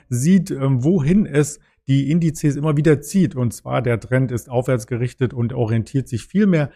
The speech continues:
an den Oberseiten als an den Unterseiten. Also hier kann man viel, viel sauberer ablesen, wo die Reise hingeht. Und wenn man das ganze Muster etwas weiter strickt, so ist die vierunddreißigtausender Marke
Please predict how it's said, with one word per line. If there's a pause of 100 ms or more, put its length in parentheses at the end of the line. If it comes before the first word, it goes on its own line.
(140)
an
den
Oberseiten
als
an
den
Unterseiten.
Also
hier
kann
man
viel,
viel
sauberer (300)
ablesen,
wo
die
Reise
hingeht.
Und
wenn
man
das
ganze
Muster
etwas
weiter
strickt,
so
ist
die
vierunddreißigtausender
Marke